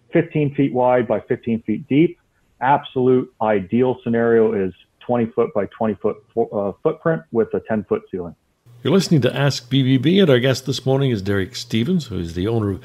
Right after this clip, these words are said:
Speaker 2: Total Home Audio Video. We're gonna take a break, and when we return, we'll find out if some of this new technology can change the workplace.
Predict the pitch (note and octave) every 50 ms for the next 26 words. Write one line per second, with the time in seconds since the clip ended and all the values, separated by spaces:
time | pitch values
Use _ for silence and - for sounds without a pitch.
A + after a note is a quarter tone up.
0 | - - - - - - F3 F3+ D#3+ C#3 A#2 C#3 D3+ C3+ B2+ - - - - C3
1 | B2+ A#2 A2 G#2+ G#2+ G#2 G2+ F#2+ F2+ G#2+ F#2+ F2+ D2+ C#2+ C#2 - - - - -
2 | - - - - - - - A#2+ G#2+ G2 - A2+ G#2 F#2 F2 D#2+ G2 A#2+ B2+ B2+
3 | A2+ - F#2+ F#2 G2+ A#2+ A#2+ A2 G#2+ G#2 F#2 E2+ F2 - - - F#3 F3+ B2+ G2
4 | F#2 - - - - - - - - C#3+ - - G3 F3 C#3+ C3 C3 A#2+ A#2 A2
5 | - - - - - - F#3 G3 F3+ C3+ A#2 G#2 - B2 B2+ A2+ - - G#2+ F#2+
6 | - - A2+ G#2+ G#2+ G#2+ A2+ A2+ - F#3 F3 - - D#2 C#2+ - - G#2 F#2 F2+
7 | F2+ F2 - - - C3 C3+ D#3 F3+ - - - - D2 C#2 - - - - -